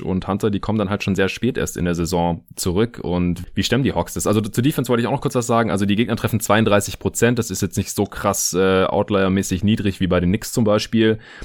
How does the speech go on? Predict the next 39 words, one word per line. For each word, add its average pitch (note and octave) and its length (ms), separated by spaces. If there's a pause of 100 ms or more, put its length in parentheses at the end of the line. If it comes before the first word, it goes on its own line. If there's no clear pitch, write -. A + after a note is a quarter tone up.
(200)
aber G2+ 160
halt F#2 120
schon G#2 160
unterdurchschnittlich. F2+ 680
Es G2 100
könnte G#2 200
natürlich F#2 200
schon F#2+ 160
sein, F2 140
dass F2 160
das E2 140
eher F2+ 180
wieder E2+ 160
Richtung E2+ 220
fünfunddreißig E2+ 520
Prozent - 340
geht D#2 300 (240)
oder E2 200
so. D#2+ 280 (400)
Aber F2 600 (120)
laut D#2+ 460
Clean F#2+ 340
the F2 80
Glass F2 460
haben E2 160
sie, E2 220
du - 80 (160)
hattest C3+ 160
vorhin, G2+ 260
äh, E2+ 300
Platz - 320
fünfzehn E2+ 380
im D2+ 100
Defensive - 340
Rating, D#2 160
glaub - 140
ich, - 60
gesagt, - 280
oder? C#3 200